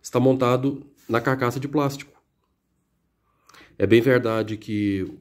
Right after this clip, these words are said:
o parafuso que prende entra em contato com o metal, mas eu realmente não acredito que esse terminal, tendo apenas um parafuso passando por dentro dele, seja um terra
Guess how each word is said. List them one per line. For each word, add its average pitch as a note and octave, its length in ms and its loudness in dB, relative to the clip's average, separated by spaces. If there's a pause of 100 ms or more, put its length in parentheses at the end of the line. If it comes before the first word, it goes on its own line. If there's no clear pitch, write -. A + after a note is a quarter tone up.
o G2+ 80 -10
parafuso G2 680 -2
que G2+ 120 -6
prende F#2 500 -2 (360)
entra G#2 240 2
em - 20 0
contato G2 380 -2
com A#2 60 -2
o A#2 40 0
metal, C3 520 -2 (640)
mas G#2 280 2
eu B2+ 480 4
realmente C3 480 2
não B2+ 140 0
acredito C#3 500 -2
que - 140 -6
esse B2 140 -2
terminal, A2 580 0
tendo G#2+ 260 2
apenas A#2+ 340 2
um B2 80 -2
parafuso A2 460 -4
passando G2+ 420 -6
por F#2+ 140 -8
dentro F#2 260 -2
dele, G2+ 300 0
seja B2+ 560 0 (680)
um G#2+ 280 0
terra G#2 680 0